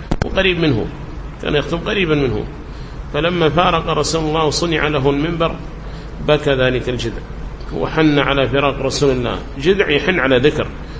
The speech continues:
وهؤلاء الغلاظ الشداد أصحاب القلوب القاسية،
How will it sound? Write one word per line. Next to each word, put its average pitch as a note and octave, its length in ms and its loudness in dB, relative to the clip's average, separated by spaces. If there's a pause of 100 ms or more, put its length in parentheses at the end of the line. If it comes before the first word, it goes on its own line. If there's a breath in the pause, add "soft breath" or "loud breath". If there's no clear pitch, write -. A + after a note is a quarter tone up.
(300 loud breath)
وهؤلاء D#3+ 420 4
الغلاظ D3 420 4
الشداد D3+ 460 2 (420)
أصحاب D#3 380 2
القلوب D#3 360 4
القاسية، F3 500 2